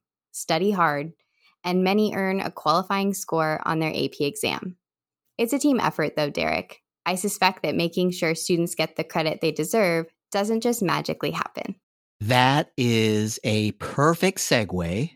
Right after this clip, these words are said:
Speaker 2: There is a team of colleagues at College Board who are responsible for establishing and monitoring, you guessed it,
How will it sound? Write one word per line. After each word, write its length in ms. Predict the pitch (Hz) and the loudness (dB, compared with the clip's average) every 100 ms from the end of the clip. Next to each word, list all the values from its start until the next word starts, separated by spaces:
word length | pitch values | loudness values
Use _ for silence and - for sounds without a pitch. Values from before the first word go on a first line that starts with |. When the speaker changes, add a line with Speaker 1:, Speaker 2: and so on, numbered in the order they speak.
| _ _ _ _ | _ _ _ _
Speaker 2:
There 200 | - 120 | 0 0
is 320 | 139 147 156 165 | 2 2 4 2
a 80 | |
team 560 | 160 - 175 185 208 226 - | 0 0 2 4 6 4 4
of 240 | 165 165 | 2 2
colleagues 760 | - - 180 180 123 107 104 117 - | -8 2 4 6 4 2 -2 -4 0
at 300 | 123 165 - | 2 2 -4
College 560 | - 208 240 185 101 | -2 0 2 2 0
Board 380 | 95 160 82 95 - - _ | -4 -2 -2 -4 -10 -20 _
who 220 | 139 151 - | 0 0 2
are 220 | 143 151 | 2 4
responsible 1000 | 143 - - - 185 202 196 120 92 92 | 2 -2 -6 2 4 4 2 0 0 -2
for 220 | - 117 | -2 -2
establishing 960 | 120 - - 127 143 180 - 180 208 - | 0 0 4 4 4 2 2 4 2 2
and 260 | 131 147 202 | 2 4 6
monitoring, 800 | 180 156 127 117 117 107 131 202 _ _ _ _ - | 6 6 6 0 0 2 2 0 _ _ _ _ -6
you 320 | 92 98 104 | -2 0 4
guessed 340 | 175 202 - | 6 4 4
it, 300 | 143 156 - | 4 4 0